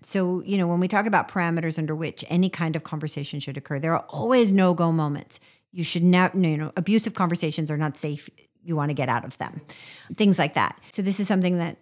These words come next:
that we were talking about before we came on air, you know, students who have opinions that then get shut down in class because they're controversial. Like, maybe we're talking about microaggressions and someone wants to know why.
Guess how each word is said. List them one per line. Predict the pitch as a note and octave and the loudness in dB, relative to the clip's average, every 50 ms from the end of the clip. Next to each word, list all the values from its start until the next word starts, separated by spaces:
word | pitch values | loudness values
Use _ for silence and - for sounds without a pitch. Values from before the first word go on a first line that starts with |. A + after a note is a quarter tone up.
| _ - | _ -10
that | E3+ E3+ D3 | -6 -6 -4
we | D#3 F3 E3+ | -2 -2 -2
were | E3 D#3+ | -2 -2
talking | - F#3+ E3 E3 F3 | 0 -2 -2 0 0
about | E3+ E3+ D#3+ G#2 | -2 -2 -4 -4
before | E3+ E3+ - - F#3 F3 F3+ E3+ | -6 -8 -6 -4 -2 -2 -2 -2
we | E3 E3 - - - E3 F3 E3 D#3+ E3 - - - _ _ _ _ _ | -4 -8 -12 -16 -14 -10 -10 -8 -8 -10 -12 -14 -18 _ _ _ _ _
came | - G3 F#3 F3 | -4 -2 0 0
on | E3 E3+ | 2 2
air, | F3+ F#3 F3 E3 D#3+ D#3 - - - | 2 2 2 2 0 -2 -4 -6 -6
you | E3 F#3+ | -4 -2
know, | F3 E3+ | -2 -2
students | - - - G#3+ G3+ F#3+ G3 F3 - - | -2 0 0 2 2 4 2 2 2 0
who | - G3 F3 E3+ E3+ E3+ | 0 0 0 0 -2 -4
have | D#3+ - E3+ E3 E3 E3+ | -2 0 0 2 2 0
opinions | F3 E3 - - G3 F3+ E3+ E3+ D#3+ D#3+ D#3+ - | 0 0 0 2 2 2 2 2 0 -2 -4 -4
that | - D#3 D#3 - | -6 -6 -4 -2
then | E3 D#3+ | -2 -2
get | D3 C#3 - | -2 0 0
shut | - F#3 E3 E3 | 0 0 0 0
down | F3+ D#3 D#3 | -2 -2 -2
in | D#3 D3+ | -2 -4
class | - - E3 D3 D3+ - - | -2 -2 0 0 0 -2 -6
because | - E3 D#3 - E3 D#3 C#3+ - - | -8 -8 -6 -4 -6 -4 -4 -6 -6
they're | - D#3+ D3+ D3 D#3 D3+ | -4 -4 -4 -4 -6 -8
controversial. | - - - D#3 - E3 E3+ A#3+ D#4+ - - - - _ _ _ _ _ _ _ _ _ _ _ _ _ _ _ _ D#3 | -6 -4 -4 -4 -2 0 0 0 0 -2 -4 -10 -14 _ _ _ _ _ _ _ _ _ _ _ _ _ _ _ _ -10
Like, | - D2+ - - _ _ _ _ - | -8 -8 -8 -8 _ _ _ _ -8
maybe | D3 D#3 D#3 E3 E3 | -8 -6 -4 -2 -2
we're | E3 | -2
talking | D#3 E3+ D#3 D3+ E3 | 0 0 -2 -2 0
about | D#3 D#3 C#3+ A2 | -2 -2 -2 0
microaggressions | C#3+ D#3+ D3 - D3+ D3+ D#3 D3+ D3+ D3 D3 - D#3+ D#3 C#3+ - | -2 -2 -2 -4 -6 -6 -4 -2 -2 -2 -2 -2 -4 -4 -4 -4
and | D3 - | -4 -2
someone | F3 D#3+ D#3 D#3 D#3 D#3 | -2 0 0 0 0 0
wants | D3+ D#3 D3+ - | 0 -2 -2 -2
to | - E3 | -2 0
know | E3 E3 | 0 2
why. | D#3+ F3 F3+ D3+ - - - D3 | 4 4 4 4 4 2 -4 -10